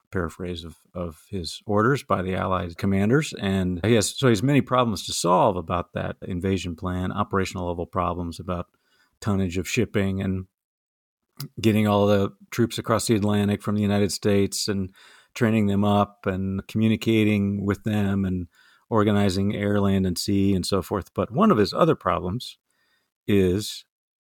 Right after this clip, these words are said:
what is the resistance inside of France going to do?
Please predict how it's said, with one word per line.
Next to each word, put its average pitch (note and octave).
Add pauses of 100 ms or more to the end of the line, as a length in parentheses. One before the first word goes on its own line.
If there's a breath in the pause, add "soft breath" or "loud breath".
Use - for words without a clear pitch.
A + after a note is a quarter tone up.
(120)
what B2+
is G#2
the G2+
resistance F2+ (140)
inside G#2+
of E2+
France F2 (120)
going F2
to -
do? F2+